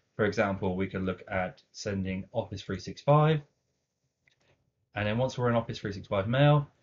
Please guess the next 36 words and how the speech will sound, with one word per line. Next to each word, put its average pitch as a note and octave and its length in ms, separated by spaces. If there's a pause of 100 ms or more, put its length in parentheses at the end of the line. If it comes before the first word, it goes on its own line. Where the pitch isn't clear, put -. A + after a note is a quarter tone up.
(180)
we B2+ 100
can A#2 140
click - 320 (180)
send D3 300
email. A#2 440 (760)
We G#2 80
select C#3 260
the A2+ 60
connection, A2 580 (460)
and G#2+ 120
then G2+ 120
we G2+ 100
can G2 460 (100)
drag A2+ 320
the G#2 80
user's G2 360
email C#3 280
address A#2+ 320
in G2+ 100
here, D#3 520 (200)
define D#3 340
a G#2 40
subject. G2+ 560 (680)
The G#2+ 60
body C#3 360
will A2 160
be G#2+ 160
this F#2+ 200
message G2+ 360
that F2+ 140
we're G2 180
gonna F#2+ 180
send D3+ 300
to C#3+ 100
the B2+ 100
user, A#2+ 460